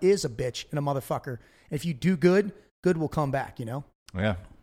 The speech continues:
Speaker 2: Yeah, man. I, again, before we came on, y-,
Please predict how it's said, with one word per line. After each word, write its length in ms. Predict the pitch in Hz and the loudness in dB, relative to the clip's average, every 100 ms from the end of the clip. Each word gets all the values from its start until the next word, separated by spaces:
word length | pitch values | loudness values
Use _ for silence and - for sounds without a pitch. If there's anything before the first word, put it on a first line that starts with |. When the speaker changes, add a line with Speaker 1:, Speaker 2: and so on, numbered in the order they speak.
| - - - - | -20 -20 -16 -2
Speaker 2:
Yeah, 160 | 113 120 | 2 2
man. 180 | 120 131 | 2 2
I, 140 | 139 | 2
again, 560 | 160 165 156 139 143 139 | 0 -4 -8 -2 0 0
before 220 | - 151 | 0 0
we 80 | 151 | 0
came 240 | 143 127 | 0 0
on, 420 | 127 139 113 113 | 2 2 0 -2
y-, 100 | 123 | -6